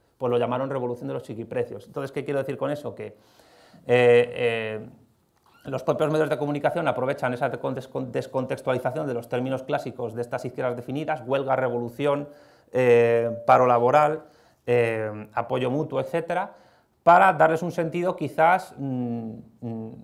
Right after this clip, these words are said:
pues que no es el originario y que puede significar cualquier cosa según la persona que lo utilice. Y esto va a tener mucho que ver con otra cosa que veré des-, que veremos después, que es la conexión entre la izquierda divagante, en tanto que inspiración,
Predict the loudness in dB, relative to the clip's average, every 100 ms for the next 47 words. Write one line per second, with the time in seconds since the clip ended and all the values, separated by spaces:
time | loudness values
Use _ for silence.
0 | -20 -10 -10 -6 -2 0 0 -2 -2 -2
1 | -2 -2 -4 -4 -4 -6 -8 -8 -6 -6
2 | -6 -8 -6 -8 -6 -4 -4 -4 -6 -6
3 | -4 -4 -4 -6 -8 -10 -20 -14 -8 -4
4 | -2 -2 -4 -6 -8 -10 -8 -6 -4 -4
5 | -6 -18 _ _ _ -2 0 0 0 -2
6 | -2 0 2 4 2 0 -4 -8 0 2
7 | 2 0 -2 -4 -2 -2 -2 0 0 0
8 | -2 -4 -4 -4 -4 -10 -20 -20 -20 _
9 | _ -2 0 0 -2 -2 4 6 6 6
10 | 2 2 2 2 4 4 4 2 -4 -6
11 | -6 -4 -2 -2 -4 0 4 4 2 -2
12 | -6 -6 -2 0 0 -2 -2 -4